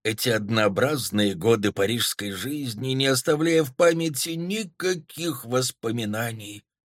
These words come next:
отмечающих даты. Эти долгие и быстротечные, банальные и веселые годы,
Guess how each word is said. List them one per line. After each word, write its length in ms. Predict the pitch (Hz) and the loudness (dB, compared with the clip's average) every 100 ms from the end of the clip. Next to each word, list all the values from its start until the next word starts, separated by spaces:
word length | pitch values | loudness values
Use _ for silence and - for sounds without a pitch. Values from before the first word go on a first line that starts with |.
| _ _ _ - | _ _ _ -2
отмечающих 1000 | 127 123 135 127 165 151 131 - 123 107 | -2 -2 -4 -2 0 0 -2 -4 -6 -8
даты. 640 | 92 135 143 127 117 117 _ _ _ _ _ _ | -8 -6 -6 -8 -18 -20 _ _ _ _ _ _
Эти 320 | 147 139 - 156 | -2 0 2 0
долгие 680 | 120 95 160 156 127 127 135 | 0 -2 -2 -2 -2 0 0
и 140 | 147 | 2
быстротечные, 1160 | 139 143 135 139 127 165 165 127 - 127 143 147 | 2 2 2 -2 -2 -4 -4 -6 -8 -4 -2 2
банальные 600 | 151 156 175 165 139 147 | 4 6 6 4 2 0
и 140 | 160 | 0
веселые 520 | 156 151 175 170 139 | 0 0 0 0 0
годы, 500 | 131 185 175 160 143 | 0 -2 0 0 0